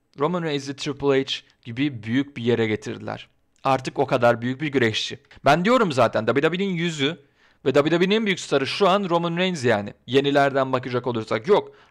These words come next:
Başka hiçbir adama bu kadar tabii şans vermediler. O apayrı bir mesele, ona diyebileceğinizi diyebilirsiniz de şu an Roman Reigns abi tamamdır, star.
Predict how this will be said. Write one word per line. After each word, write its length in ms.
Başka 280
hiçbir 200
adama 280
bu 80
kadar 240
tabii 540
şans 340
vermediler. 540
O 100
apayrı 380
bir 60
mesele, 300
ona 220
diyebileceğinizi 640
diyebilirsiniz 680
de 80
şu 180
an 140
Roman 280
Reigns 280
abi 240
tamamdır, 460
star. 400